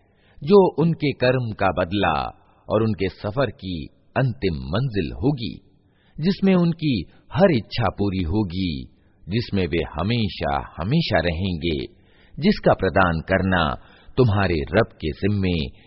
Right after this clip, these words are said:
एक ऐसा वादा है, जिसका पूरा करना अनिवार्य है। और वही दिन होगा,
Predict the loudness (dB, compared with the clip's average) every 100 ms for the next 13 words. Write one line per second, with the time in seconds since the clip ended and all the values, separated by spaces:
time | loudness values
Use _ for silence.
0 | -10 0 0 0 -10 _ 0 0 2 0
1 | 2 2 2 0 0 -4 -4 -8 _ _
2 | _ -6 -4 -2 -2 -4 -2 -2 2 0
3 | -2 -6 -6 -6 -8 -10 -12 -10 -2 0
4 | 2 0 -2 -2 -4 -6 _ _ _ _
5 | _ _ -2 -2 -2 -2 2 4 4 4
6 | 2 2 4 4 4